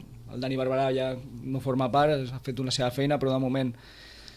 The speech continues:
per la vessant econòmica, que tampoc ha millorat molt, doncs no hem pogut comptar amb ell, hem hagut de, de decidir, hem decidit per l'Eric, ja hem parlat amb el, amb el Dani, es quedem el, el,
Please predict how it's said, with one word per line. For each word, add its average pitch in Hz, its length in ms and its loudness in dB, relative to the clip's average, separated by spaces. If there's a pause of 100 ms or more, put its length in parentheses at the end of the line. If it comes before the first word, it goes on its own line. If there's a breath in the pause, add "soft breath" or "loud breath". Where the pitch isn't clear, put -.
(140 loud breath)
per 143 140 -4
la 143 80 4
vessant 139 240 4
econòmica, 143 480 6
que 139 80 2
tampoc 131 380 4
ha 143 40 4
millorat 143 320 6
molt, 139 280 4
doncs 131 160 -2
no 139 100 2
hem 139 80 2
pogut 139 240 2
comptar 139 220 2
amb 151 80 4
ell, 175 180 8
hem 139 160 4
hagut 131 240 0
de, 123 340 2
de 131 140 -2
decidir, 160 560 6
hem 113 100 -6
decidit 123 400 0
per 123 120 2
l'Eric, 180 400 6
ja 120 280 -2
hem 120 120 -8
parlat 123 260 -2
amb 120 140 -2
el, 117 260 -6
amb 123 140 -6
el 131 100 0
Dani, 170 340 2 (580 soft breath)
es - 80 -2
quedem 139 320 4
el, 135 120 4 (400)
el, 131 80 -6